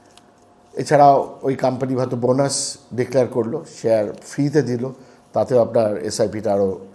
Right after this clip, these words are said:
ভালো হয়ে গেল। প্রথম কথা হচ্ছে যে আপনাকে অ্যামাউন্টটা ডিসাইড করতে হবে যে কী রকম আপনি ধার্য করছেন।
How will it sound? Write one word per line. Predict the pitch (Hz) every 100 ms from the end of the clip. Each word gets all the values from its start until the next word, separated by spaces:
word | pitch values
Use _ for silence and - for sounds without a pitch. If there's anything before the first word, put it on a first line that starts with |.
| - _ _ _ _ - 92
ভালো | 110 107
হয়ে | 101
গেল। | 85 87 110 - - _ _ - - - - - - - - - -
প্রথম | 170 226 233
কথা | 220 214
হচ্ছে | 220 214 214
যে | 190
আপনাকে | 160 170 170
অ্যামাউন্টটা | 143 135 139 143
ডিসাইড | 123 117 110 90
করতে | 101 -
হবে | 60 - -
যে | 127 -
কী | 147 180 196 170
রকম | 120 135 131 160 160
আপনি | 127 - 135
ধার্য | 101 104 98
করছেন। | 110 104 95 -